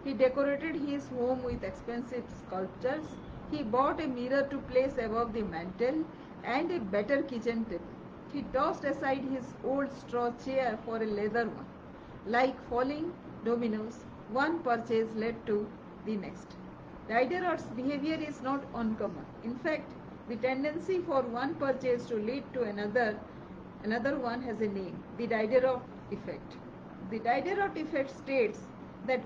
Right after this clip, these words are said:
obtaining a new possession often creates a spiral of consumption that leads to additional purchases.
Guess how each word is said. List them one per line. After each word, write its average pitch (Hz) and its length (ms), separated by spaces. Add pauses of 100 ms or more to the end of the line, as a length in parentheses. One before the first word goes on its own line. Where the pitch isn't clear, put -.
obtaining 311 560
a 302 60
new 269 300
possession 233 580
often 233 560
creates 294 460
a 262 100
spiral 302 560
of 302 160
consumption 233 640
that 208 260
leads 226 300
to 220 160
additional 208 440
purchases. - 600